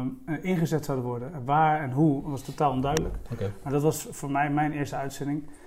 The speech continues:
Speaker 1: En dat was dus met, eh, met een, eh, clubje van mijn eigen eenheid, eh,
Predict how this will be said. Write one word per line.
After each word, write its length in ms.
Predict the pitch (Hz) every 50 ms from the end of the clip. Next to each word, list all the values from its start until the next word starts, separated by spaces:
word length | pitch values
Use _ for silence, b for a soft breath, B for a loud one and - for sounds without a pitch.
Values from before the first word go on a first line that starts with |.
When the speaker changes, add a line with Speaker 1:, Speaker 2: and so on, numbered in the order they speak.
| B B B B B B B
Speaker 1:
En 180 | - 156 139 135
dat 160 | 135 131 135
was 180 | 139 139 -
dus 120 | - 135 127
met, 220 | 131 131 127 - -
eh, 180 | 131 127 123 123
met 220 | 127 131 131 127
een, 220 | 127 123 120 120
eh, 40 | 117 120 113
clubje 280 | - 151 143 147 143 123
van 200 | 123 123 123 123
mijn 200 | 123 120 117 127
eigen 280 | 131 127 127 - -
eenheid, 440 | 151 139 135 123 117 117 117 113 -
eh, 60 | -